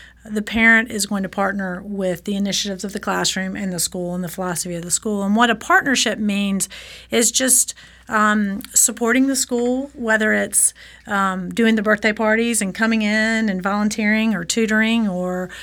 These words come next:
whatever the school mission may be, that the needs to, to engage the parents, but really supporting, um, the in,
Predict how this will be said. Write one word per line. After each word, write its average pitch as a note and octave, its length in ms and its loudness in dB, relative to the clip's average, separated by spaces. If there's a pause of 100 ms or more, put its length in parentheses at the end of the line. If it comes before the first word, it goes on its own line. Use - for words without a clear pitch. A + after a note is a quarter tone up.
(240)
whatever G#3+ 340 4
the G3+ 100 -2
school G#3+ 320 0
mission G#3 640 0
may G#3 180 0
be, G#3 420 0
that G#3 300 -6
the G3+ 80 -2
needs G3+ 440 0
to, G#3 280 -8
to G3+ 140 -4
engage F#3+ 400 -4
the G3 100 -12
parents, G3 400 -8 (420)
but B3+ 200 6
really C4+ 580 4
supporting, A3 1000 0 (360)
um, G3 560 0 (480)
the A#3+ 200 -2
in, C4 300 6